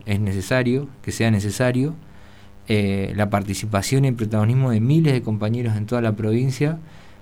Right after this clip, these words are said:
manifestándose y haciendo fuerza junto con la comunidad, con los padres, con los estudiantes, porque ese es el método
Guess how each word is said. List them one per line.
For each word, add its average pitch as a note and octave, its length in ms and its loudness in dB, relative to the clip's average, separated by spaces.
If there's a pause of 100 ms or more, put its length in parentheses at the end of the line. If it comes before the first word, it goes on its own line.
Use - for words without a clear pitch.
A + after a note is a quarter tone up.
(100)
manifestándose C3 920 2
y B2+ 80 4
haciendo B2 320 -2
fuerza B2+ 360 -2
junto A#2 360 -4
con G#2 120 0
la G2 120 2
comunidad, A#2 520 -2
con G#2 140 -2
los F#2+ 80 -2
padres, B2+ 400 0
con A2 140 -4
los G2 160 -4
estudiantes, B2+ 540 -2
porque G#2+ 240 -4
ese A2+ 160 -2
es G#2 60 2
el G#2+ 60 2
método E3 460 2